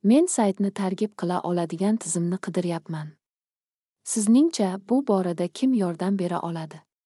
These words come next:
Hurmat bilan, Asaf Binyamin.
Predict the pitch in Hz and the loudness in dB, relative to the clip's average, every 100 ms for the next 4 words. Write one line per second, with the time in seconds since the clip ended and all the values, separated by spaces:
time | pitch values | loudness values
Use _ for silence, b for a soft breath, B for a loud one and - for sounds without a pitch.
0 | _ _ _ _ _ _ - 214 202 226 | _ _ _ _ _ _ -2 2 4 4
1 | - 196 165 170 196 _ _ _ _ _ | 2 -2 -2 -6 -8 _ _ _ _ _
2 | _ _ _ - 190 - 240 - 208 196 | _ _ _ -6 -4 0 0 2 2 4
3 | 190 180 185 190 | 2 0 -2 -4